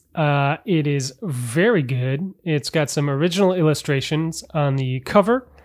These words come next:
and, uh, this thing is great.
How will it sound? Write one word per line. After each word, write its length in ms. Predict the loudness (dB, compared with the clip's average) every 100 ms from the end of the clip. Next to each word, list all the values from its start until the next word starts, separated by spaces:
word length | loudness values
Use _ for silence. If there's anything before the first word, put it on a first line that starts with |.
| -20 -20 -20 _
and, 420 | 2 4 4 2 2
uh, 400 | 4 6 4 2 -6 _ _
this 200 | 0 2
thing 140 | 4 4
is 120 | 2
great. 320 | 4 2 2